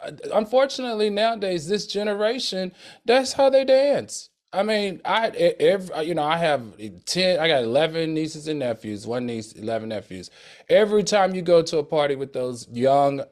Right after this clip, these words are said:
uh, high schoolers, it's twerking. It's twerking. Now, what, should she be twerking as a twenty-three-year-old woman in front of fourteen and fifteen-year-old men? No.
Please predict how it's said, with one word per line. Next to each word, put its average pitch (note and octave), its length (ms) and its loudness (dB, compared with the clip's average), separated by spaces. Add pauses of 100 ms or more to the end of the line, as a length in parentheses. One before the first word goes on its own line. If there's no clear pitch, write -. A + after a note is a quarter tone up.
(120)
uh, A2+ 260 -2
high D3 260 0
schoolers, C#3 480 -2 (220)
it's D3 220 -2
twerking. G#2 480 -2 (180)
It's G3 200 0
twerking. C#3+ 400 0
Now, C3 220 0
what, B2 200 0
should C3 300 -4
she A3+ 400 0
be A3+ 240 -2
twerking B3+ 680 0 (240)
as D3+ 220 2
a C#3+ 60 2
twenty-three-year-old G#3 920 2
woman G3+ 340 2
in E3+ 120 -6
front D3 200 -4
of C3+ 60 -8
fourteen F3+ 380 0
and E3 120 -4
fifteen-year-old F3+ 800 2
men? F3+ 400 2
No. D#3 300 2